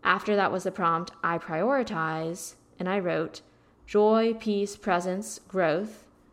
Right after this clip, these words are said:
new experiences, rest, personal wellness, my work, finances, friendships, and my time and my worth. And so these were all things that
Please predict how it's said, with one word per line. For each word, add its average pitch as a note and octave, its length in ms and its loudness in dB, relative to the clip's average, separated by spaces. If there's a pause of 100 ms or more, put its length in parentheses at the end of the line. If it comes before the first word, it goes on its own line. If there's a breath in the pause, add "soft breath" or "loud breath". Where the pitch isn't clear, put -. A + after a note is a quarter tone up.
new G3+ 180 6
experiences, F3 920 -4 (240)
rest, F#3 560 0 (400 soft breath)
personal A3 360 2
wellness, F3+ 600 -2 (180)
my F#3 320 4
work, D3+ 480 -2 (400 soft breath)
finances, A3 800 2
friendships, F#3+ 720 -4 (120)
and F3 160 -2
my E3+ 240 2
time D#3 460 -2
and D#3+ 220 -4
my D#3 240 0
worth. - 500 -6 (880 soft breath)
And G3 160 0
so F#3+ 120 0
these A3 260 2
were A3+ 80 2
all G3 160 2
things E3+ 400 -4
that D#3+ 420 2